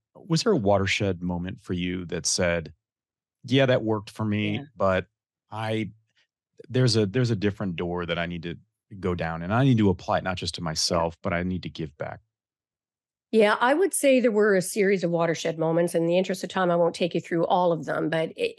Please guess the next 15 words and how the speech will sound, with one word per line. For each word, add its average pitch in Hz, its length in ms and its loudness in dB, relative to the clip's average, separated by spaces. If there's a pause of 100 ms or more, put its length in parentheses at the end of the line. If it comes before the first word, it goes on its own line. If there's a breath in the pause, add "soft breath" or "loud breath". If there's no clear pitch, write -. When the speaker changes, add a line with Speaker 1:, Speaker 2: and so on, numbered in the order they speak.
Speaker 2:
I 190 120 0
think 254 200 4
as 208 160 2
often 247 400 2
happens 165 420 0
when 170 100 2
we're 175 120 2
making 175 300 0
a 160 40 -4
big 165 180 -2
transition, 160 760 -2 (340 soft breath)
we 202 120 4
have 233 220 2
an 277 80 6
epiphany, 294 640 0